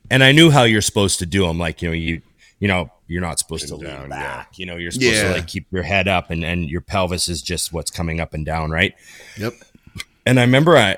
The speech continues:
Speaker 1: I got, like, a s-, a tiny cramp in my glute
Speaker 3: Hmm.
Speaker 1: doing, like, the first
Speaker 2: Just
Speaker 1: set.
Speaker 2: toying with it.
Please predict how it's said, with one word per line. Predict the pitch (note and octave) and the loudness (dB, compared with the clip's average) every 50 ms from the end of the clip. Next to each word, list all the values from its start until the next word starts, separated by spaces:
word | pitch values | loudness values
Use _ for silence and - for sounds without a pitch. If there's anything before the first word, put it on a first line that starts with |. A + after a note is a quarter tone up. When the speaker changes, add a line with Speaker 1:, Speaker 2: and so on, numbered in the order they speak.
| - - | -2 -2
Speaker 1:
I | G2+ G2 | -4 -2
got, | - A2+ - - | 0 0 0 2
like, | C#3 C#3 - G2+ | 0 0 0 0
a | F2 E2 D#2 | -2 -2 -2
s-, | D2+ - - - - | 0 2 2 2 2
a | - F2+ F2 | 0 -4 -4
tiny | - - - - A2+ A#2 A#2 G2 | -4 -4 0 2 2 4 2 2
cramp | - - - - G2 G2+ G#2+ G#2+ | -2 -2 -2 0 2 2 2 2
in | A2+ F#2 | 0 0
my | E2+ E2 D#2 | 0 -2 -4
glute | C#2 D#2+ E2+ F#2+ G2 D#2+ - - - _ _ _ _ _ _ _ _ _ - | -4 -2 0 0 0 0 -2 -8 -16 _ _ _ _ _ _ _ _ _ -2
Speaker 3:
Hmm. | F3 G2+ - - _ _ _ _ _ _ _ _ - - _ _ | -2 -2 -2 -4 _ _ _ _ _ _ _ _ -20 -20 _ _
Speaker 1:
doing, | - A2 A2 G#2+ G#2 G#2 | 0 2 2 4 4 2
like, | G2+ F#2 F2 - - | 2 0 -2 -4 -8
the | G2 | -8
first | - - A2+ G#2 F2+ | -6 -2 -2 0 2
Speaker 2:
Just | - - - | 2 2 4
Speaker 1:
set. | A2 G2 - G2+ | 4 2 2 0
Speaker 2:
toying | G2+ G2 F#2 F2 | -2 -4 -6 -6
with | F2+ F2 E2+ | -8 -8 -10
it. | E2+ F2 | -12 -14